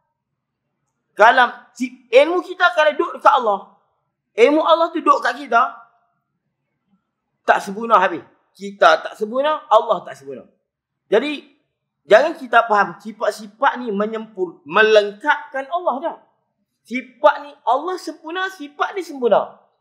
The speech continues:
Jadi, sifat ni kenapa dia duduk kat Allah? Sebab Allah sempurna. Jadi, bukan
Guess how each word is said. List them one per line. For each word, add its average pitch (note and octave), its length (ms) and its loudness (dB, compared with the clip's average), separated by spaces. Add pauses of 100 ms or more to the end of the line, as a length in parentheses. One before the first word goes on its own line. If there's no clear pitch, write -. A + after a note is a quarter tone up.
(1000)
Jadi, F#4 400 0
sifat E4+ 480 -2
ni G4 80 -10
kenapa F4 400 0
dia B3+ 160 -6
duduk A3+ 160 -4
kat G3+ 80 4
Allah? F4 240 -2
Sebab - 240 -6
Allah F#4 320 0
sempurna. D#4+ 720 -10 (480)
Jadi, D#4 160 -2
bukan E4 320 0